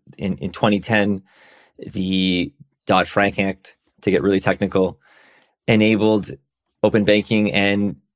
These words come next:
created a consumer data right in a very meaningful way. But without regulation and rules, it's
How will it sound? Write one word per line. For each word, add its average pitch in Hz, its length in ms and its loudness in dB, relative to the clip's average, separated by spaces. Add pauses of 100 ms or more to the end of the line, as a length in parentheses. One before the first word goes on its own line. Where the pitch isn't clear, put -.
created 120 640 2
a 110 80 -6
consumer 120 400 0
data 110 240 2
right 64 240 -4 (880)
in 107 440 2 (140)
a 101 100 2
very 110 320 2
meaningful 104 500 0
way. 101 320 2 (240)
But 104 280 4
without 107 600 0
regulation 101 600 2
and 92 160 -4
rules, 120 600 0 (440)
it's - 120 -14